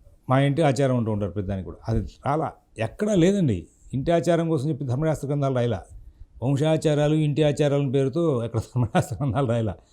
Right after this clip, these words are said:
ధర్మశాస్త్రానికి గ్రంథం వ్యాస మహర్షి గొప్ప, మీ ఇంట్లో పెద్దవాళ్ళు చెప్పారని చెప్పి నువ్వు దాటేయడం గొప్ప. కాబట్టి ఇక్కడ వ్యాస మహర్షి చెప్పిన మాటలే మనకు గొప్ప. అవే ఆచారం, అవే పాటించాలి, వాటినే అనుష్ఠించాలి.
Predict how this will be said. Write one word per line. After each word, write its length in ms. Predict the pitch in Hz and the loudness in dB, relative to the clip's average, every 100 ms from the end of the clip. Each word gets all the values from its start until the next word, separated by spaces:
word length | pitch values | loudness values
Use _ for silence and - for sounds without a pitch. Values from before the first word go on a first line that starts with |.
| _ _ - - | _ _ -18 -6
ధర్మశాస్త్రానికి 680 | 104 160 165 165 175 170 | 0 2 2 2 2 2
గ్రంథం 420 | 151 160 147 160 156 - _ _ 123 | 0 2 2 0 -2 -6 _ _ 2
వ్యాస 240 | 143 143 | 2 4
మహర్షి 280 | 160 151 143 | 2 2 2
గొప్ప, 300 | 151 143 120 113 151 - _ _ - | 2 2 2 2 0 -4 _ _ -6
మీ 100 | 131 | 0
ఇంట్లో 220 | 147 156 175 | 2 2 2
పెద్దవాళ్ళు 380 | 147 160 151 | 2 2 4
చెప్పారని 300 | 151 - 143 | 2 0 0
చెప్పి 120 | 147 143 | 0 -2
నువ్వు 140 | 131 | 0
దాటేయడం 420 | 131 135 139 131 | 2 2 0 0
గొప్ప. 200 | 123 - 120 85 - - | -2 -2 -4 -4 -12 -4
కాబట్టి 300 | 131 156 151 | -2 -2 -2
ఇక్కడ 140 | 135 | -2
వ్యాస 400 | 113 95 127 156 | 0 2 0 0
మహర్షి 300 | 170 143 139 | 0 -2 -2
చెప్పిన 180 | 143 135 | -4 -4
మాటలే 280 | 135 135 135 | -2 -2 -2
మనకు 220 | 127 110 | -2 0
గొప్ప. 200 | 117 - | -2 -2
అవే 420 | 123 113 - 113 131 | -2 -4 -4 0 2
ఆచారం, 460 | 127 - 120 123 | 2 0 -2 -2
అవే 320 | 87 104 131 | -4 -2 0
పాటించాలి, 560 | 127 113 101 - 107 104 | 2 0 -2 -4 -2 -2
వాటినే 320 | 95 120 147 | -2 -2 -2
అనుష్ఠించాలి. 680 | 151 131 104 110 104 107 98 | -2 -4 -6 -8 -4 -4 -4